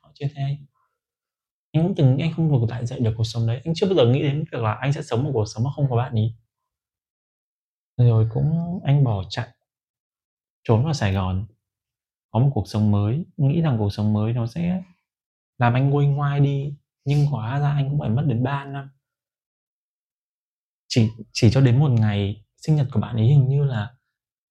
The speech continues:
trước hay sau sinh nhật của em một ngày á. Chỉ cho đến một ngày sinh nhật của anh diễn ra, anh mới nhận ra rằng là,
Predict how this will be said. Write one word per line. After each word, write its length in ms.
trước 220
hay 100
sau 360
sinh 80
nhật 180
của 60
em 140
một 160
ngày 160
á. 120
Chỉ 160
cho 100
đến 180
một 60
ngày 160
sinh 160
nhật 160
của 60
anh 140
diễn 220
ra, 120
anh 140
mới 100
nhận 160
ra 140
rằng 160
là, 200